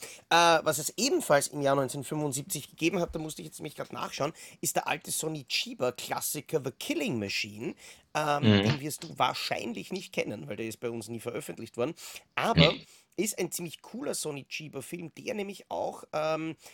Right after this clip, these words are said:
Speaker 1: wenn ich das jetzt nicht verwechsel, weil der ist auf der amerikanischen Blu-ray mit Shog-, äh, Shoguns Ninja gemeinsam drauf. Und es kann sein, dass ich die zwei Filme jetzt verwechsel, weil es ist, ich glaub, fast zwanzig Jahre her, dass ich die beiden <laughs> am selben Abend hintereinander gesehen hab. Aber ich glaube, dass es der war,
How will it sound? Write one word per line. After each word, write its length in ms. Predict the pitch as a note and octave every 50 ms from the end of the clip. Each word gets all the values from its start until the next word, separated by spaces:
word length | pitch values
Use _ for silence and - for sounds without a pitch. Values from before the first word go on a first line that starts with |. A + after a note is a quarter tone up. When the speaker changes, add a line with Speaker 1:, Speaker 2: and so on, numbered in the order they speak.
| - _
Speaker 1:
wenn 200 | - - D#3+ G3+ -
ich 160 | - F3 -
das 120 | - E3 D3
jetzt 220 | D#3+ D3 - -
nicht 160 | D3+ C#3+ -
verwechsel, 460 | - - C3 B2+ C3 - - - A#2 A2
weil 80 | A2+
der 100 | A2 A#2
ist 100 | A#2 A#2
auf 100 | A#2+ -
der 120 | - - -
amerikanischen 640 | A#2 A#2 A#2 A#2 - - A2+ B2 C3 A#2+ B2+ A2+
Blu-ray 320 | - A#2+ B2+ C3+ C3+ B2+
mit 180 | A#2+ A#2+ A2+ -
Shog-, 420 | - - C3+ C3 B2+ - - C3 - -
äh, 240 | B2 A#2+ B2 B2+
Shoguns 500 | - - - D3 D#3 C#3 C3+ B2 A#2+ -
Ninja 420 | - A#2 B2+ F3 A#3 A3+ A#2+ A#2 G#2+
gemeinsam 580 | - A2 A2 G#2+ G2+ G2+ G#2 - - G#2 G#2
drauf. 340 | - - D#2 F2 A#2+ D#3 - - - - - - -
Und 80 | - B2
es 180 | A#2+ - - _ -
kann 480 | - - - - - - G3+ G#3 G#3+
sein, 180 | - F#3+ F#3 F3+
dass 140 | E3+ E3 D3+
ich 80 | D3
die 100 | - D#3+
zwei 160 | - - D3+
Filme 240 | - - D#3 D#3 D#3
jetzt 160 | D3 C3+ -
verwechsel, 400 | - C3 A#2+ C3+ C3+ - - D3
weil 100 | B2 A#2
es 120 | A#2+ A2+ B2
ist, 180 | A#2+ - -
ich 160 | - - - -
glaub, 200 | - G#2+ - -
fast 200 | - A2 - -
zwanzig 320 | - G#2+ A2 - - G#2+
Jahre 200 | A2+ G#2+ G#2+ A2
her, 180 | G#2+ A2+ A2+ A2+
dass 140 | A2+ -
ich 100 | - -
die 100 | - A#2
beiden 340 | - - A2+ A#2 A#2+ - B2 -
<laughs> 40 |
am 160 | - - A3 A#3+
selben 400 | - - C#3 C3 C3+ - C3+ -
Abend 280 | - G2+ A2+ B2 -
hintereinander 520 | - A#2+ A2+ - A#2 A#2 A2+ A2 A2 A2 G#2+
gesehen 300 | G#2 G#2+ - C3+ C#3+ B2
hab. 100 | - - - - - -
Aber 100 | - -
ich 140 | C#3 - -
glaube, 400 | - A#2 A#2+ C3+ F#3 A#3+ A#3+ B3
dass 180 | - E3+ D#3 -
es 200 | E3 - - -
der 280 | E3+ G3+ A3 F3 A2+
war, 280 | - - - C3 E3 -